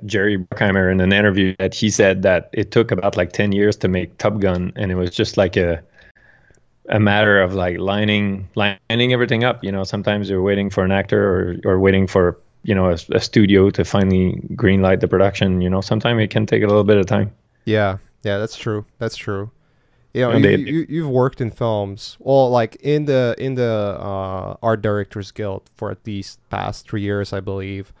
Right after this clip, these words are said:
Speaker 2: And then prior to that, you know, you obviously were at Blizzard, but you also had, you know, V F X experience when it comes to film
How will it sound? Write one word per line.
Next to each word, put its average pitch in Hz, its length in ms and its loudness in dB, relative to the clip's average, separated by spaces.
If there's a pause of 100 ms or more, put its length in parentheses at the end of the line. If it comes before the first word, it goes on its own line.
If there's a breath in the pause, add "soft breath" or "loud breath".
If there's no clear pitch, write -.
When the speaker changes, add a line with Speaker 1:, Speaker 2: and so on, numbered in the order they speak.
(400)
Speaker 2:
And 104 200 -6
then 101 360 -2
prior 120 340 0
to - 120 -12
that, 101 460 -4
you 107 80 -8
know, 95 240 -8
you 101 160 -6
obviously 101 340 -8
were 101 180 -6
at 95 220 -12
Blizzard, 123 560 -4
but 95 240 -2 (120)
you 104 160 -4
also 104 360 -4
had, 95 340 -6 (240)
you 107 80 -12
know, 92 140 -6
V 98 160 -8
F 92 140 -10
X - 180 -14
experience 95 560 -16
when 101 100 -16
it 104 60 -20
comes 101 240 -16
to - 80 -20
film 101 360 -14